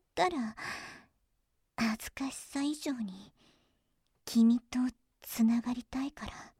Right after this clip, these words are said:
<laughs> 君の方が照れてる気がするんだけど。でも、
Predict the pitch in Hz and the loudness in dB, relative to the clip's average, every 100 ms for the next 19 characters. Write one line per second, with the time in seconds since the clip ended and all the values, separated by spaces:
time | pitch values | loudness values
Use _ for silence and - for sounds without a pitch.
0 | _ _ _ _ _ _ _ _ _ _ | _ _ _ _ _ _ _ _ _ _
1 | _ _ _ _ _ _ - - _ _ | _ _ _ _ _ _ -8 -8 _ _
2 | _ _ _ - 285 - _ _ _ _ | _ _ _ -2 -2 -4 _ _ _ _
3 | _ - - 427 - _ _ - - 392 | _ -2 -2 -4 -8 _ _ -6 -4 -6
4 | - - 855 679 719 - 392 - - 740 | -8 0 2 2 -2 -8 -8 -4 2 4
5 | 740 640 - - - - - _ _ _ | 4 2 -2 -8 -14 -20 -20 _ _ _
6 | _ _ _ - 220 220 240 294 339 359 | _ _ _ 2 8 10 8 4 0 0
7 | 392 427 339 226 196 196 _ _ _ _ | 2 2 2 -2 -2 -10 _ _ _ _
8 | _ _ 262 262 302 - 170 165 - 202 | _ _ 0 2 -2 -6 -12 -14 -8 -4
9 | 208 220 - 214 226 233 208 175 - 180 | -2 -2 0 2 2 0 -2 -6 -10 -6
10 | 202 311 - _ _ _ _ _ _ _ | -4 -6 -8 _ _ _ _ _ _ _
11 | _ _ _ _ _ _ _ _ _ _ | _ _ _ _ _ _ _ _ _ _
12 | 196 175 202 190 | -2 0 -2 -2